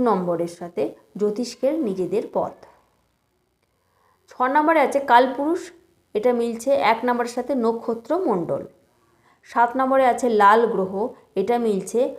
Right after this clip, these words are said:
আট নম্বরের সাথে মঙ্গল। আট নম্বর হচ্ছে জ্যোতির্বিজ্ঞানী, এটা সাত নম্বরের সঙ্গে মিলছে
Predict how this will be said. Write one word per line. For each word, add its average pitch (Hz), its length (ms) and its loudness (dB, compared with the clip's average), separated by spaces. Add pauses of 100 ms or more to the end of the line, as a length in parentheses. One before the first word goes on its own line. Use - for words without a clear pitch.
(120)
আট 196 240 2
নম্বরের 208 340 0 (280)
সাথে 214 240 -4 (240)
মঙ্গল। 208 460 2 (840)
আট 208 220 6
নম্বর 254 280 2
হচ্ছে 240 320 -2
জ্যোতির্বিজ্ঞানী, 202 840 0 (240)
এটা 226 140 -2
সাত 220 320 -4
নম্বরের 254 360 0
সঙ্গে 185 240 -6
মিলছে 185 380 -2